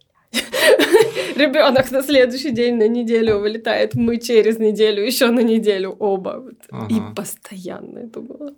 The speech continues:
Speaker 2: Ага,
Speaker 1: Жесть.
Speaker 2: слушай, а вот можно сразу от тебя какой-то, э, топ рекомендаций получить в плане,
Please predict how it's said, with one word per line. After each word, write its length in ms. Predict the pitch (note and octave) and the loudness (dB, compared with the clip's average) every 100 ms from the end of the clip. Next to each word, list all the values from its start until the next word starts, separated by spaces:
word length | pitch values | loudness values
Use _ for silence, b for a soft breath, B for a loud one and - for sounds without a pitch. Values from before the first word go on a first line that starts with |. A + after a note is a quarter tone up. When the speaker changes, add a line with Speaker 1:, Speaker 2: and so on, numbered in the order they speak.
| _ - | _ -14
Speaker 2:
Ага, 240 | G2+ G2+ | -10 -10
Speaker 1:
Жесть. 120 | - | -12
Speaker 2:
слушай, 280 | A2+ G2+ G#2 | -12 -8 -6
а 40 | |
вот 220 | G2 G2 G#2+ | -4 -6 -8
можно 440 | G2+ A2+ B2+ A2+ | -6 -6 -6 -8
сразу 320 | G#2+ G#2+ G2+ | -4 -4 -4
от 100 | F#2+ | -8
тебя 220 | - G#2 G2+ | -8 -8 -8
какой-то, 560 | G2 G2+ G2 G2 F#2+ B B B - | -8 -6 -6 -8 -12 B B B -14
э, 200 | F#2 F2+ - | -12 -12 -8
топ 200 | A2+ - | -8 -6
рекомендаций 760 | G2 G#2 G2 G2 G#2+ A2+ - F#2+ | -10 -8 -6 -6 -6 -6 -10 -12
получить 540 | G2+ F#2 F#2+ G#2+ G2 | -10 -10 -8 -12 -14
в 60 | - | -18
плане, 520 | A2+ G2 F#2+ F#2 | -8 -6 -4 -6